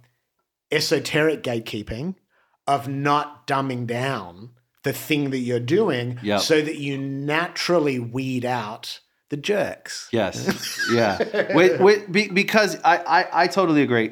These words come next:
Speaker 2: So my perspective is I think I understand every side.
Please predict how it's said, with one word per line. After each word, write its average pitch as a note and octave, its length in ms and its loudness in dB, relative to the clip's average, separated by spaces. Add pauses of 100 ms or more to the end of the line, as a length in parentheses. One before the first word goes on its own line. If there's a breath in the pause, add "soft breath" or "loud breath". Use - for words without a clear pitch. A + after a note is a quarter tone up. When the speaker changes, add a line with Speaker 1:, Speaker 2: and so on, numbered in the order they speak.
Speaker 2:
So D3 240 -2
my D3+ 320 2
perspective C#3+ 760 2 (360 soft breath)
is A#2+ 440 2 (400 soft breath)
I B2 120 2
think C3 360 -2
I B2 160 4
understand G#2 1040 -2 (160)
every G#2 300 -4
side. B2 600 2